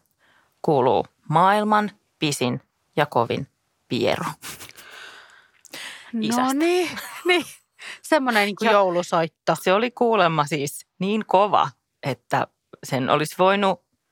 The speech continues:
Speaker 1: päästää sieltä, mistä joulurauha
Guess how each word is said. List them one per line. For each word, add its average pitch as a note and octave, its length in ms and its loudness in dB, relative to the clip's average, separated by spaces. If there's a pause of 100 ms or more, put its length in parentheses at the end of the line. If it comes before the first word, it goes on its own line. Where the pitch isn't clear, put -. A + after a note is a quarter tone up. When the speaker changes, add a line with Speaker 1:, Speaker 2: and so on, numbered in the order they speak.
(120)
Speaker 1:
päästää D3 540 2 (140)
sieltä, B2 480 -2 (560)
mistä C#3+ 240 -2
joulurauha C3+ 720 2